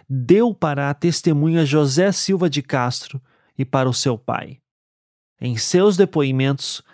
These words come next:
prestados logo após o seu ataque, ambos diziam que o agressor de Vanderlei teria barba, cabelo enrolado, seria magro e alto. Em outras palavras,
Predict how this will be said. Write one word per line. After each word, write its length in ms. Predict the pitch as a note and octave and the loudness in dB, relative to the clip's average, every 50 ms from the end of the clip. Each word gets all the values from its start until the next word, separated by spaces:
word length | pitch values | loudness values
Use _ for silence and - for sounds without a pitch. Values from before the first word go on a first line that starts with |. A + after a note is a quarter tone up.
| _ _ _ | _ _ _
prestados 600 | - C3+ C3 - - D3+ C3+ C3+ C3 C3 B2 A#2 | -2 -2 -2 0 0 0 0 0 0 -2 -2 -2
logo 420 | B2 B2+ C3 C3+ D3 F3 G#3 G#3 G3+ | -2 0 2 4 4 4 4 2 2
após 380 | F3+ - - - C#3 C3+ C3+ | 0 -2 0 0 0 2 2
o 60 | C3+ B2+ | 0 -2
seu 220 | - - C3+ A2+ | -2 -2 -2 -2
ataque, 560 | A2+ A2+ - C#3 C3+ C3+ C3 - - - - _ _ _ _ _ _ _ _ _ _ _ _ _ _ | -2 -2 -2 -2 -2 -2 -4 -8 -14 -20 -20 _ _ _ _ _ _ _ _ _ _ _ _ _ _
ambos 480 | G3 G3 G#3 G#3+ A#3 A3+ G#3 A3+ A3+ F3+ | 2 2 4 4 2 2 2 0 0 0
diziam 540 | D#3+ F3 F3 D3+ B2+ B2+ B2+ B2+ B2+ B2 A#2 | 0 -2 -2 -2 -2 -2 0 0 0 0 -2
que 120 | - - | -2 0
o 80 | B2+ A#2+ | 0 0
agressor 520 | A#2+ C#3+ C#3+ B2 B2 - - - E3 F3+ | 0 0 0 0 0 0 0 0 0 0
de 100 | D#3+ E3+ | 0 -2
Vanderlei 540 | C#3+ C#3+ C#3+ C3 B2 B2+ - - B2 A2+ A2+ | -2 0 0 0 -2 -4 -4 -2 -2 -2 -2
teria 320 | - A#2+ A2+ A#2 A2 G#2+ | -2 -4 -2 -2 -2 -2
barba, 600 | G#2+ G#2+ A2+ B2 B2+ C3+ C#3+ C3+ D3 D#3 D#3 D3+ _ _ _ _ _ _ _ | -2 0 0 0 0 0 -2 -2 -2 -4 -4 -4 _ _ _ _ _ _ _
cabelo 480 | _ - A2+ G#2+ G#2 G#2+ C#3 D3+ F3 F#3+ | _ -6 -4 -4 -2 0 2 2 4 4
enrolado, 680 | F#3+ E3 E3 E3 D3 B2+ A#2 A2+ A#2 A2 A#2 A#2+ B2+ - _ _ _ _ | 4 4 4 2 2 2 0 0 -2 -2 -4 -6 -8 -10 _ _ _ _
seria 360 | - - - C3 A#2 B2 A#2+ | -12 -4 -4 -2 0 0 0
magro 580 | A#2 A2+ A#2 A#2 A#2+ B2 A#2+ A#2 A#2+ B2+ B2+ B2+ - _ _ _ _ _ _ | 0 -2 -2 -2 -2 -2 -4 -4 -4 -6 -6 -8 -10 _ _ _ _ _ _
e 160 | B2 B2 A#2 | -2 -2 0
alto. 480 | A2 A2 - - - _ - - - _ _ _ _ _ _ _ _ _ _ _ _ _ _ _ _ _ _ _ _ _ _ | -2 -2 -6 -8 -12 _ -20 -20 -20 _ _ _ _ _ _ _ _ _ _ _ _ _ _ _ _ _ _ _ _ _ _
Em 140 | A#2+ A#2+ A#2+ | -4 -2 -2
outras 260 | A#2+ A#2+ A#2+ A#2 - | -2 -2 -2 -6 -4
palavras, 600 | - - A#2 B2 C3 C3+ C#3 C#3 D#3 D#3 - - | -2 0 2 2 4 4 4 2 0 -2 -2 -6